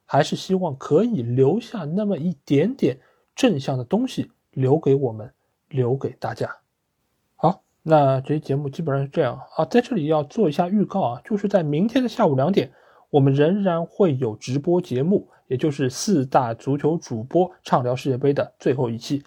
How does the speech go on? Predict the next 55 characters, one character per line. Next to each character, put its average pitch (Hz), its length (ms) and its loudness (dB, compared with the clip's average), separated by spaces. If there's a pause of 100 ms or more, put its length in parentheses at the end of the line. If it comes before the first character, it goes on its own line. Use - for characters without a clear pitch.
(200)
我 139 120 6
们 160 160 2
也 131 180 0
将 208 280 0
会 180 200 -2
在 139 200 0
这 180 280 0
期 175 220 -6
直 - 180 -8
播 185 160 4
中 247 240 0 (280)
来 143 320 2
回 143 320 2
顾 - 400 -2
盘 143 320 -2
点 117 200 -4
一 120 120 -6
下 131 200 0 (240)
这 170 160 6
届 135 220 -2
世 - 160 -4
界 135 100 2
杯 208 300 0 (200)
所 127 380 -4
给 175 240 0
我 202 140 0
们 127 180 -6
留 131 200 -2
下 175 180 2
的 - 220 -4 (160)
点 135 240 -4
点 - 280 -6
滴 131 140 -4
滴， 165 240 -6 (540)
也 123 140 -2
期 - 280 -2
待 185 300 0
大 120 200 0
家 143 300 -2 (140)
到 131 160 0
时 - 120 -14
候 151 220 -4 (140)
可 123 140 -4
以 113 120 -8
来 120 220 -6
直 143 180 -6
播 165 100 2
间 233 240 2 (120)
和 127 200 -4
我 135 220 -4
们 110 140 -12
互 - 280 2
动 - 260 -4 (120)
交 135 220 4
流。 127 200 -2